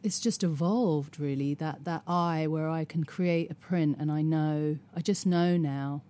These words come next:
if that print's gonna do well or not. It just sort of talks to me and I know straight away. So I kind of now know when to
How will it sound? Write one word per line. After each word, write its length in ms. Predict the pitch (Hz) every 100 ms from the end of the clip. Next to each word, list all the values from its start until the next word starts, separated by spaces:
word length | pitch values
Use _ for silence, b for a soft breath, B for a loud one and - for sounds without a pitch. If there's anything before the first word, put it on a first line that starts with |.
| - - - - -
if 100 | -
that 160 | -
print's 280 | - 160 -
gonna 200 | 160 147
do 180 | 151 147
well 180 | 156 151
or 100 | 147
not. 260 | 143 135 - - -
It 140 | 160
just 180 | - 160
sort 120 | 160
of 100 | 151
talks 360 | - 165 - -
to 100 | -
me 160 | 147 139
and 120 | 139
I 100 | 143
know 280 | 151 147 147
straight 320 | - 151 143
away. 360 | 143 147 131 135
So 200 | - 147
I 80 |
kind 260 | 147 170 165
of 80 | 156
now 240 | 156 151
know 320 | 151 151 151 147
when 280 | 151 147 143
to 160 | 143